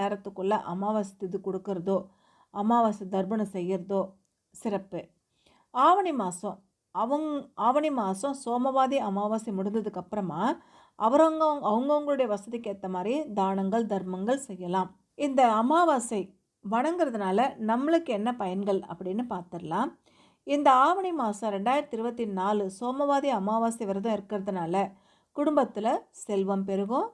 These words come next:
உங்களுடைய வம்சத்துல திருமணம் ஆகாதவங்களுக்கு சீக்கிரம் திருமணம் நடக்கும். வீணாக ஏற்படுகின்ற பண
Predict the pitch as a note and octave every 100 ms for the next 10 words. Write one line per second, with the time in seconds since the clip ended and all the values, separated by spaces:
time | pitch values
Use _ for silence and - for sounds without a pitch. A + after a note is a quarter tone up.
0 | - A#3 A#3+ A#3 A3 F#3+ G3+ A#3 C4 B3+
1 | C#4 C#4 A#3+ A3 A#3+ C4 G3 G3 G#3 G#3
2 | G#3+ G#3 G3 G3 F4+ - _ _ _ _
3 | _ - D#4 D4 C4+ D4+ C#4 A3+ G#3+ G#3+
4 | F3+ F3 F3 A#3+ G4 _ G3+ G3+ A#3 A#3+
5 | B3 C4+ C#4+ B3 A3 G#3+ G3+ G#3 G3 F#3+
6 | F#3 G3+ B3+